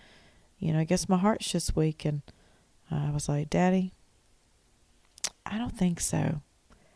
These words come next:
I think your heart is sick because it's been broken one too many times." And he said,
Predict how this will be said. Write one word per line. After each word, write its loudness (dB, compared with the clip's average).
I -2
think 0
your 2
heart 0
is -4
sick -2
because 2
it's -2
been 4
broken -4
one 4
too -2
many 2
times." -4
And 0
he 2
said, -2